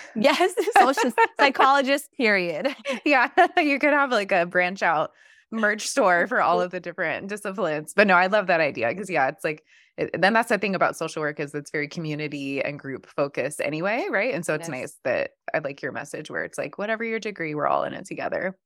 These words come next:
Speaker 1: Absolutely. Absolutely.
Speaker 2: Good. Well, hopefully you can sell a lot of those cute hats
Speaker 1: Thank
Speaker 2: and pins. <laughs>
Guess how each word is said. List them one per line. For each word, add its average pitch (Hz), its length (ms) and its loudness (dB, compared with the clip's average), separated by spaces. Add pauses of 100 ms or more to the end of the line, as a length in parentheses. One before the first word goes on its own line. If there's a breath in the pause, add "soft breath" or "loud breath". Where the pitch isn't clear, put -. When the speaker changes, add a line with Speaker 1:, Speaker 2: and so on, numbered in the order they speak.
(120)
Speaker 1:
Absolutely. 180 640 -12 (160)
Absolutely. 175 400 -6
Speaker 2:
Good. 180 140 -14
Well, 175 100 2
hopefully 180 340 -2
you 175 60 -4
can 170 140 -8
sell 156 240 2
a - 20 0
lot 143 160 2
of 147 80 -6
those 151 300 -6 (100)
cute - 220 -6
hats 170 180 0 (120)
Speaker 1:
Thank - 20 -4
Speaker 2:
and 165 140 -4
pins. 175 440 -6
<laughs> - 80 -12